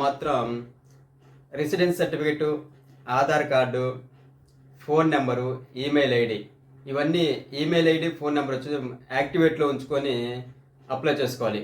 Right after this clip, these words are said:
ఎందుకంటే ఇవి, ఈ రిక్రూట్‌మెంట్ వాళ్ళు ఏదైనా ఇన్ఫర్మేషన్ అనేది ఇంటిమేట్ చేయాలి అంటే మెయిల్కే పంపిస్తారు. through మెయిల్ ద్వారా మనకి నోటి-, ఇంటిమేషన్ అనేది చేస్తారు.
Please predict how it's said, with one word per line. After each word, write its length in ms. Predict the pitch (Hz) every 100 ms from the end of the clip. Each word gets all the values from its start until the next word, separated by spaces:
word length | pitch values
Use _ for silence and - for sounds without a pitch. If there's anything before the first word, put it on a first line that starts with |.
| 127
ఎందుకంటే 640 | 160 170 170 160 147 156 135 113 120 123 - _ - _ - 147
ఇవి, 180 | 160 175 165 - - - _ _ 143 156
ఈ 20 | 156 156 156 - - _ - 131
రిక్రూట్‌మెంట్ 500 | - 190 185 175 165
వాళ్ళు 260 | 160 160 156 123 123 131
ఏదైనా 300 | 156 175 180 156
ఇన్ఫర్మేషన్ 480 | 156 160 156 156 147
అనేది 320 | 151 147 151 123 127 127 - - - _ _ - 156
ఇంటిమేట్ 300 | 165 175 170
చేయాలి 280 | 160 151 151
అంటే 220 | 143 139 147 127 120 120 123
మెయిల్కే 340 | 135 170 170 165 147
పంపిస్తారు. 560 | 143 127 123 127 107 101 - - _ _ -
through 180 | 147 160 127
మెయిల్ 160 | 135 160
ద్వారా 240 | 160 160 190 - 135
మనకి 200 | 135 143 139
నోటి-, 260 | 139 135 113 -
ఇంటిమేషన్ 400 | 131 160 156 151
అనేది 240 | 143 147 151 127
చేస్తారు. 420 | 135 127 135 107